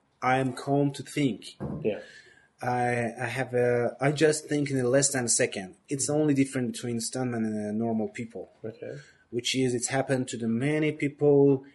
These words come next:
Speaker 1: instinctively or some people with, who had it with the, some sport and exercise.
Speaker 2: Yeah.
Speaker 1: But w-, one good thing about a stuntman and stunt woman, they can make a decision in less than a second, which is, it's very important.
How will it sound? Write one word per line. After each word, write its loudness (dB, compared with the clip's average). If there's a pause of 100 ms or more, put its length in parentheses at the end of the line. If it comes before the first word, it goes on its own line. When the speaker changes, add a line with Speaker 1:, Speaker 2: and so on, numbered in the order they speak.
(120)
Speaker 1:
instinctively 4
or 8 (100)
some 0
people 2
with, -6 (140)
who 2
had -2
it 0 (120)
with -6
the, -4
some -2
sport 2
and -2
exercise. -8
Speaker 2:
Yeah. -2 (280)
Speaker 1:
But 0 (180)
w-, -8
one 2
good 4
thing 2
about 2
a 0
stuntman -2
and 0
stunt -4
woman, -2 (540)
they 4
can 2
make 0
a -6
decision -2
in -2
less -2
than -4
a -6
second, -8
which -12
is, -4
it's -8
very -4
important. -12